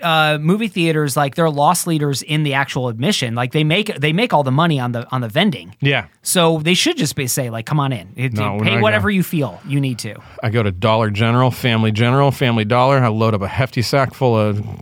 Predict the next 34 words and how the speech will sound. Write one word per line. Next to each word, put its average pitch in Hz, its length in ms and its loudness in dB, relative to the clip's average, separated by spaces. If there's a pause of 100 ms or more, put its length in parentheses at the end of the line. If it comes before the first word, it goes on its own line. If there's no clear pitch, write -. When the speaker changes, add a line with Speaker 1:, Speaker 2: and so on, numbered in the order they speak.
(120)
Speaker 1:
Oh, 113 160 -8
yeah. 78 140 -20
Speaker 2:
beef 123 180 2
jerky 143 400 0
and 104 340 2
Reese's 120 300 2
Pieces 135 480 0
bits, 147 380 2
and 117 400 2
Speaker 1:
Oh, 147 80 -4
yeah. 160 260 -2 (140)
Speaker 2:
Yeah. 120 180 -2
Speaker 1:
I 143 60 -2
get 147 100 -2
some 107 180 -6
Red 135 140 -2
Vines. 165 400 0 (880)
Speaker 2:
They 147 120 2
go, 139 200 4
"Is 135 200 2
that 214 180 2
food 196 240 2
in 233 80 4
there?" 240 100 4
I 202 60 4
go, 160 100 4
"No, 151 200 4
I'm 143 40 4
Speaker 1:
Nope. 175 140 2
Speaker 2:
Santa 165 380 2
Claus. 98 420 -4 (320)
<laughs> - 120 -20
It's - 160 -16
presents." - 840 -2